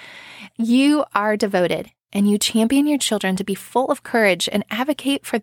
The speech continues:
those who are defenseless and downtrodden. And last but not least, the type nine mom.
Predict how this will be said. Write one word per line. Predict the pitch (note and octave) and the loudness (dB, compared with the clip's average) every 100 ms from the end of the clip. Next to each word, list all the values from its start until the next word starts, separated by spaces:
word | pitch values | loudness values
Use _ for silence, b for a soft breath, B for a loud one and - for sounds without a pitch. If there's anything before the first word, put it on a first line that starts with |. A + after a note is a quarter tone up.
| - | 0
those | G#3 G#3 G#3+ | 2 2 2
who | F#3+ | -4
are | F3+ | -6
defenseless | F3 - G#3+ G#3+ C#4 C4 - - | -8 -2 -2 0 0 0 -2 -4
and | F#3 | -4
downtrodden. | E3+ D#3 E3 D3+ D3 D#3 F#3 _ _ _ _ _ _ _ _ _ _ _ _ _ - | -2 -2 -2 -6 -6 -10 -16 _ _ _ _ _ _ _ _ _ _ _ _ _ -4
And | G3+ F#3+ | 0 2
last | F#3+ G3 | 2 0
but | - A3+ | 0 -2
not | G#3 | -2
least, | F#3+ G#3 A#3+ - - _ _ _ _ - | -4 -4 -2 -4 -6 _ _ _ _ -4
the | G3 | -2
type | - - F3+ F#3 | -2 -4 -4 -6
nine | F#3+ F3 F3 | -6 -6 -6
mom. | E3 D#3+ | -8 -10